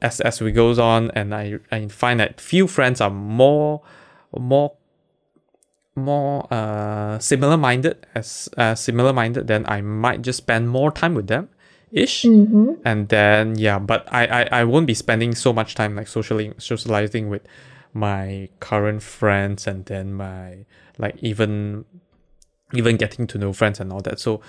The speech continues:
Speaker 1: as for now, what I do is very easy. Like, every time when we're having dinner and lunch or even breakfast, that will be the time when I do socializing.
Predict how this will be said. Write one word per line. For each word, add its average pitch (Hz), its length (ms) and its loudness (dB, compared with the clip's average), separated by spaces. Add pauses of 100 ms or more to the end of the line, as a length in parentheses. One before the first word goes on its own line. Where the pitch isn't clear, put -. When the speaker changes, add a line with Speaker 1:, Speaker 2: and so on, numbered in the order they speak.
(340)
Speaker 1:
as - 180 -4
for 110 260 0
now, 120 380 2
what 123 160 4
I 101 80 2
do 113 160 0
is 107 160 0
very 110 240 2
easy. 113 380 0
Like, 107 160 0
every 113 180 -2
time 107 260 -4
when 98 200 -6
we're 101 160 -2
having 104 360 -6
dinner 104 460 -2
and 95 420 -14
lunch 110 480 -2
or 101 140 -2
even 104 200 -6
breakfast, - 420 -4
that 110 80 4
will 101 80 2
be 101 120 -8
the 95 120 -12
time 104 320 -6 (320)
when 98 180 -2
I 95 140 -4
do 107 200 0
socializing. 95 720 -8